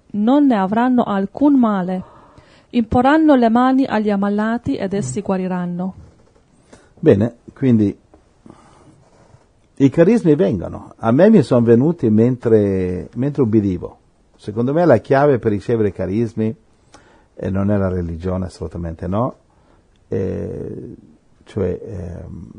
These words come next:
Speaker 2: non è neanche, eh, cioè neanche la preghiera in se stessa è sufficiente, che la preghiera in se stessa, eh, uno può essere religioso morto.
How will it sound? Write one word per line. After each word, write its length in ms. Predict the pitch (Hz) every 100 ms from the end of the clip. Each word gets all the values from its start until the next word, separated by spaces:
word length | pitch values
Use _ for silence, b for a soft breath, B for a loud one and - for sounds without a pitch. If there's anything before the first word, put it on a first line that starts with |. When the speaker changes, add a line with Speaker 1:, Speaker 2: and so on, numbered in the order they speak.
| -
Speaker 2:
non 260 | 117 107 113
è 40 |
neanche, 600 | 107 107 95 95 87 85
eh, 300 | - 90 90 -
cioè 140 | 110
neanche 260 | 110 131 123
la 80 |
preghiera 360 | 98 107 98 120
in 40 | 101
se 140 | 101
stessa 320 | - 123 120
è 20 | 85
sufficiente, 760 | 82 - 85 - 62 - - - b b b _
che 80 | -
la 100 | 95
preghiera 340 | 101 104 120
in 80 | 107
se 140 | - 131
stessa, 560 | - 92 - 107 104
eh, 400 | 85 90 87 85 85
uno 240 | 92 92
può 160 | - 90
essere 320 | 90 90 87
religioso 420 | 87 85 92 90
morto. 480 | 95 95 87 67